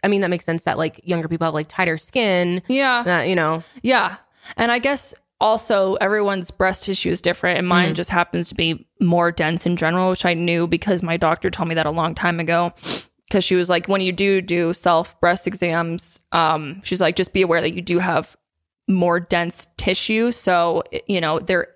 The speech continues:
Speaker 2: it's more fibrous. There, you will feel more things. So, you know,
Speaker 1: Right.
Speaker 2: just be on the lookout that that is normal for you, and just to be aware of what's not normal for you."
Speaker 1: And that's important to get from your doctor, actually, because, like, I mean, everybody's breasts are different. You know what I mean?
Speaker 2: Right.
Speaker 1: So different. Like,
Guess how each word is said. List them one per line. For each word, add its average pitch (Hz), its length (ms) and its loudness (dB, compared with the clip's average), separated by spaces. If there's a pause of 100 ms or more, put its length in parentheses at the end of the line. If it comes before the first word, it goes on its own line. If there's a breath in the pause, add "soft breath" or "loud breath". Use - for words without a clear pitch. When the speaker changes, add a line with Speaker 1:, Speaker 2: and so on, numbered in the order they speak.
(100)
Speaker 2:
it's 196 180 2
more 208 220 4
fibrous. 190 460 0
There, 226 180 0
you 214 140 0
will 220 100 4
feel 220 380 0
more 185 240 -2
things. 170 360 -2
So, - 120 -6
you 180 120 0
know, 180 100 0
Speaker 1:
Right. 165 80 4
Speaker 2:
just 185 180 -2
be 196 100 2
on - 480 -2
the 254 80 0
lookout 214 280 2
that 190 120 -2
that 196 100 2
is 190 140 -2
normal 196 260 0
for - 240 -6
you, 220 540 2 (480 loud breath)
and 185 180 0
just - 280 -4
to 196 60 -4
be 196 120 0
aware 180 360 2
of 180 220 -6
what's 196 280 0
not 185 280 2
normal 160 280 -4
for - 180 -4
you." 160 300 0
Speaker 1:
And 226 80 2
that's 254 160 0
important 254 300 0
to 233 80 2
get 220 160 0
from 214 100 0
your 196 100 2
doctor, 185 260 0
actually, 165 320 -2
because, 170 300 0
like, 170 180 0
I 185 80 2
mean, 175 260 2
everybody's 180 600 0 (480)
breasts - 440 -2
are 185 100 4
different. 175 460 0
You 196 60 2
know 196 60 2
what 196 40 2
I 196 40 0
mean? 190 80 2
Speaker 2:
Right. 151 240 0
Speaker 1:
So 233 280 2
different. 190 440 -2
Like, 170 200 -4